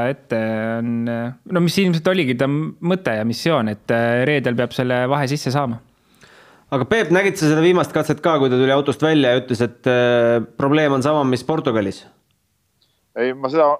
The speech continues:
Speaker 3: ma jõudsin pressikeskusse siis, kui ta oli juba lõpetanud, aga, aga ma nägin seda ütlust,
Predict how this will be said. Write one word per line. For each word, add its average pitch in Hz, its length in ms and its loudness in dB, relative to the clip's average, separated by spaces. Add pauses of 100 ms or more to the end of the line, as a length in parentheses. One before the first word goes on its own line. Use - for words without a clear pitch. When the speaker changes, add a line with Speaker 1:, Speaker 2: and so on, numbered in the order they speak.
(120)
Speaker 3:
ma 147 140 0
jõudsin 139 420 -4 (160)
pressikeskusse 135 600 -6
siis, 131 180 -4
kui 127 80 2
ta 139 80 6
oli 139 140 2
juba 131 100 2
lõpetanud, 92 480 -4
aga, 98 220 -6 (180)
aga 104 200 -2 (280)
ma 117 140 -2
nägin 117 240 -6
seda 113 240 0 (340)
ütlust, - 380 -20